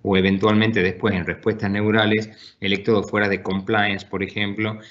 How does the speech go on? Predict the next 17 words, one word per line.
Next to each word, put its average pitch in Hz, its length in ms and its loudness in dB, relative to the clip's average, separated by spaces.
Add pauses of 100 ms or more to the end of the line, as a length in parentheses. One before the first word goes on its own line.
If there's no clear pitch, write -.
(120)
que - 120 -10
sirven 104 580 -2
eventualmente 98 920 -2
para 85 220 -4
aporte 95 460 -4
de 87 100 -2
datos 95 540 -2
a 90 100 -4
la 85 180 -4
audióloga 98 500 0
en 87 100 -4
el 80 100 -12
caso 90 320 -6
de... 80 300 -8 (340)
de, 87 300 -4
del 85 180 -2
postoperatorio. 80 800 -4